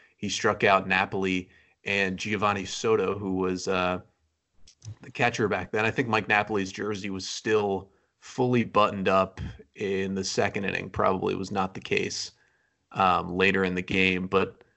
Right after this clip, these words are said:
both pitchers kinda settled in, and it weirdly became a pitcher's duel <laughs> between Yu Darvish and, and Joe Saunders there for a while.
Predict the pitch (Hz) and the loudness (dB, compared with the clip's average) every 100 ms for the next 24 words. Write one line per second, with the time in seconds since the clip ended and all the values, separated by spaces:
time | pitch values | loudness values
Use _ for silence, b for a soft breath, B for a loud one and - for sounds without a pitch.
0 | _ _ 123 170 - 196 196 190 - 170 | _ _ 6 6 6 4 4 -2 0 2
1 | 120 - - - 135 123 101 107 139 170 | 2 0 0 4 4 4 4 4 2 0
2 | 170 b b b - 113 101 107 127 143 | -8 b b b 0 2 2 2 2 2
3 | 151 127 123 131 117 98 - 123 120 110 | 2 2 2 4 4 2 -2 -4 -4 -6
4 | 92 - 117 104 101 117 - 113 101 95 | -8 -6 -2 -2 -2 -4 -2 0 2 2
5 | 110 101 101 101 104 - 92 92 90 87 | 4 6 8 8 4 4 -2 -2 -4 0
6 | 101 95 113 101 101 92 95 90 95 98 | 0 0 0 2 2 -2 -4 -2 -2 -2
7 | 87 82 73 - | -4 -2 -2 -4